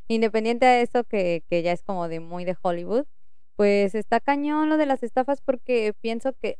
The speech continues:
absolutamente todos podemos ser víctimas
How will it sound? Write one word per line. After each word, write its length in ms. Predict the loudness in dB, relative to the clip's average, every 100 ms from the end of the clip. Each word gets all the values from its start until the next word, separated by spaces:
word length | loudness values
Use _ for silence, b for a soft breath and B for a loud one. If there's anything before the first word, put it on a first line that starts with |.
| -6
absolutamente 920 | -6 -4 -4 -4 -4 -6 -6 -6 -6
todos 340 | -4 -4 -4
podemos 400 | -6 -8 -6 -8
ser 200 | -4 -4
víctimas 480 | -6 -10 -10 -10 -8